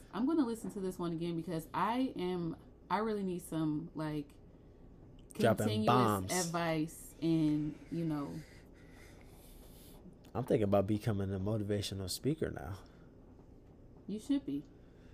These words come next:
Speaker 2: I don't know about that.
Speaker 1: <laughs> Well, if you found value in this episode, please, um, like, comment, and share this podcast, On Life On Us Podcast. Don't forget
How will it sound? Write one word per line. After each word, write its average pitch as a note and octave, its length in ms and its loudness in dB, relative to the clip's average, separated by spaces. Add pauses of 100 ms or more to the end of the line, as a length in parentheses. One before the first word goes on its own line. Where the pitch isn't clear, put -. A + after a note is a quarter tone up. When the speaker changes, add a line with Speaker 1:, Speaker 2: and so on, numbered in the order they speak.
(640)
Speaker 2:
I - 80 2
don't G3+ 200 4
know C3+ 120 12
about F#2+ 280 8
that. F#2 260 4 (480)
Speaker 1:
<laughs> - 380 10 (1120)
Well, B3+ 260 6
if B3 180 4
you C4+ 80 10
found C4 320 4
value A#3+ 380 2
in G3+ 180 0
this G3+ 160 -4
episode, F3 680 -4
please, G#3+ 680 -4 (140)
um, F3 500 -2
like, F3+ 460 -4
comment, F#3+ 380 -4
and E3+ 240 -2
share E3+ 500 -4
this E3 240 -8
podcast, D#3+ 600 -8 (100)
On F#3+ 180 -2
Life G3+ 280 -4
On F3 160 -4
Us F#3 100 -8 (100)
Podcast. F3+ 520 -6 (580)
Don't F3+ 300 -2
forget F#3 420 -4